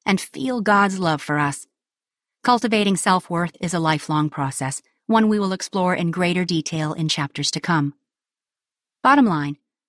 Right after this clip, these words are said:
you can learn to feel and experience your true worth and potential. The pyramid of self-worth can show you how. Tool. Prepare to work the pyramid of self-worth.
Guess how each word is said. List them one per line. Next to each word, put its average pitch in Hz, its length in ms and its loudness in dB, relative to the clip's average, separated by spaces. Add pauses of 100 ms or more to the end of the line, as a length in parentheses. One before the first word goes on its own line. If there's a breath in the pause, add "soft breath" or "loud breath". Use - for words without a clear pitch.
(460)
you 247 120 0
can 240 160 2
learn 302 200 4
to 320 100 -4
feel 240 340 -2
and 208 180 2
experience 185 680 -2
your 170 200 -4
true 247 320 0
worth 180 440 0
and 165 260 0
potential. 147 560 -2 (1200)
The 160 80 -4
pyramid 185 460 4
of 220 80 0
self-worth 190 760 0
can 196 140 0
show 165 180 0
you 151 160 0
how. 156 360 2 (1300)
Tool. 220 400 0 (760)
Prepare 185 460 2
to - 180 0
work 185 380 -2 (100)
the 208 100 -4
pyramid 180 520 0
of 175 100 -6
self-worth. 143 720 -2